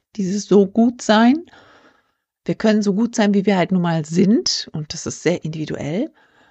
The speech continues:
Und auch dieses Müssen, wir müssen gar nichts. Und wenn wir etwas müssen, dann dürfen wir uns fragen, woher dieses Müssen kommt, ne, woher dieser Druck kommt. Wie kommen wir da jetzt raus? Da habe ich mir jetzt ein paar Gedanken zu gemacht.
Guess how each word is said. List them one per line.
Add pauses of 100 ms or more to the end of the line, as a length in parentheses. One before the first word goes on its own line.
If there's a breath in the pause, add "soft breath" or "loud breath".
(160 soft breath)
Und
auch
dieses
Müssen,
wir
müssen
gar
nichts. (680)
Und
wenn
wir
etwas
müssen,
dann
dürfen
wir
uns
fragen,
woher
dieses
Müssen (140)
kommt, (240)
ne,
woher
dieser
Druck
kommt. (1080 soft breath)
Wie
kommen
wir
da
jetzt
raus?
Da
habe
ich
mir
jetzt
ein
paar
Gedanken
zu
gemacht.